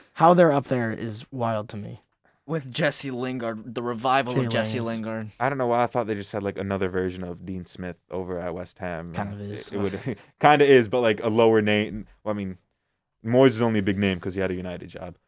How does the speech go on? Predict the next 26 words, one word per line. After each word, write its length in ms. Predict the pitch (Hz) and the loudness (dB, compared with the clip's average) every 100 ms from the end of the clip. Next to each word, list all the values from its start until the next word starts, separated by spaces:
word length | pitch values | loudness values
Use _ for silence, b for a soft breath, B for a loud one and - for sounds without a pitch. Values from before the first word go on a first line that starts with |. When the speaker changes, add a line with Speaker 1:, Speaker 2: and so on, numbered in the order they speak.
| - | 0
Speaker 1:
No, 200 | 165 170 | 6 8
Speaker 3:
Uh, 60 | 151 | 8
Speaker 1:
that's, 100 | 170 | 10
Speaker 2:
Well, 120 | 220 | 10
his, 160 | 196 190 | 12 12
Speaker 1:
that 40 | 226 | 10
is 40 | |
Speaker 2:
his, 140 | 247 - | 10 12
Speaker 1:
whoa. 140 | 302 | 12
Speaker 2:
Ever-, 440 | 277 254 233 226 165 | 12 12 12 12 10
his, 60 | |
his 100 | 233 202 | 8 8
Everton 380 | 202 180 - | 6 4 4
Speaker 3:
Bigger, 160 | 170 165 | 10 10
Speaker 2:
career. 160 | 170 226 | 12 12
Speaker 1:
Yeah, 440 | 226 220 208 190 247 | 12 12 12 12 12
Speaker 3:
big 80 | 247 | 12
Speaker 2:
His 120 | - | 12
Speaker 1:
whoa, 60 | 262 | 12
Speaker 2:
Everton 280 | - 170 - | 12 12 10
Speaker 1:
whoa. 60 | |
Speaker 2:
career 300 | 220 202 196 | 10 10 10
gave 220 | 175 175 | 8 4
him 160 | 175 180 | 4 4
a 80 | |
cr-, 100 | 160 | 4